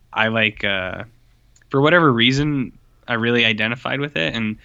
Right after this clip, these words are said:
I really felt sad for the characters in that one. I was like, "Man," I was like, "this movie's kinda doing exactly what a movie like this should." Like, it actually makes you feel for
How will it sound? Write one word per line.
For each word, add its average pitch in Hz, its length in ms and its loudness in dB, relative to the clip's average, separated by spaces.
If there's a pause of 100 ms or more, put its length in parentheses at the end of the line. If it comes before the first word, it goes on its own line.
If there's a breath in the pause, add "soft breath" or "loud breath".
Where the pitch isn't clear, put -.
(320 loud breath)
I - 80 -2
really 120 200 4
felt 120 220 0
sad 120 420 0
for - 140 -4
the 131 120 -2
characters 139 500 0
in 151 140 -2
that 160 200 -4
one. 185 200 0
I 113 120 2
was 110 100 2
like, 104 140 0
"Man," 104 460 2
I 101 60 -12
was 101 100 -10
like, 104 140 -8
"this 123 160 -4
movie's 120 320 2
kinda 104 380 -2 (440 soft breath)
doing 117 220 2
exactly 107 760 -2 (300)
what 113 120 -6
a 110 40 -2
movie 110 280 -2
like 107 200 -4
this 87 140 -8
should." 110 300 0
Like, 87 200 -8
it 87 80 -12
actually 107 320 -4
makes 104 260 -4
you 98 60 -10
feel 98 280 -2
for 104 340 -4